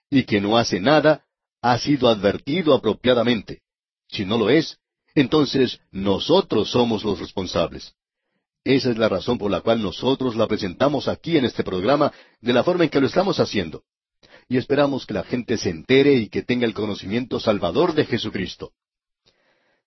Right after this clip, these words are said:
Bien, sigamos adelante y leamos el versículo once ahora de este capítulo treinta y tres de Ezequiel.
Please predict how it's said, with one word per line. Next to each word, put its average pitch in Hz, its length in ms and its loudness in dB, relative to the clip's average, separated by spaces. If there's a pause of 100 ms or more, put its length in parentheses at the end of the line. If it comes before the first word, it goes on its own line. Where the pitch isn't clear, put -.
(180)
Bien, 175 180 6
sigamos 156 340 0
adelante 143 480 2
y 120 120 0
leamos 104 340 0
el 107 140 -2
versículo 90 500 -4
once 127 320 0
ahora 120 300 2
de 92 140 -2
este 95 180 -6
capítulo 101 480 -6
treinta 98 340 -2
y 90 60 -4
tres 131 260 2
de 110 140 0
Ezequiel. 101 480 -2